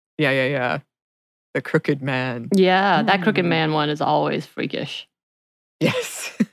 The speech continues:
Speaker 1: <laughs> I, I'm trying to, I'm actually trying to write a scary children's rhyme right now. Um,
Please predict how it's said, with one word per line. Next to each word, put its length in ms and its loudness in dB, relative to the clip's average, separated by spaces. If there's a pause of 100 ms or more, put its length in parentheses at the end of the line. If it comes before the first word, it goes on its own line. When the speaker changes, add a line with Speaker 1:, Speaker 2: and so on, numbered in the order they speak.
(460)
Speaker 1:
<laughs> 680 -14
I, 220 2
I'm 120 2
trying 260 4
to, 120 4
I'm 120 4
actually 240 2
trying 180 4
to 100 2
write 380 2
a 80 0
scary 720 2 (800)
children's 760 0
rhyme 400 0
right 220 0
now. 540 0 (840)
Um, 480 -4